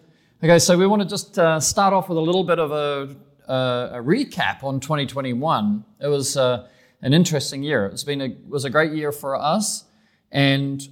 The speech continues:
but there's also a lot of challenges, and I know that throughout the world there are a lot of, um, issues that, that we all faced last year that are gonna go through to this year, to twenty twenty-two. So I thought if, it might be interesting to see what it,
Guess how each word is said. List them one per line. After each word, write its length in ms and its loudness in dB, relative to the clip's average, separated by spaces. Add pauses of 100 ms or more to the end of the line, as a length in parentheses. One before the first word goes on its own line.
(160)
but 180 4
there's 160 -2
also 260 -2
a 60 0
lot 160 -2
of 140 -10
challenges, 920 -4
and 140 -6
I 80 -2
know 320 -4
that 340 -4
throughout 380 0
the 40 -8
world 320 -2
there 120 -2
are 20 -4
a 80 -4
lot 160 -4
of, 300 -8
um, 360 -6
issues 460 -6
that, 160 -4 (380)
that 160 -4
we 120 -8
all 140 -4
faced 640 -8
last 400 -4
year 160 -2
that 140 -4
are 60 -6
gonna 220 -10
go 140 -6
through 360 -8
to 120 -16
this 300 -8
year, 300 -8
to 120 -14
twenty 320 -10
twenty-two. 580 -10 (540)
So 460 2 (100)
I 120 -10
thought 360 -4
if, 420 -18
it 160 -6
might 240 0
be 100 -14
interesting 840 -2
to 80 -14
see 280 -6
what 180 -2
it, 140 -4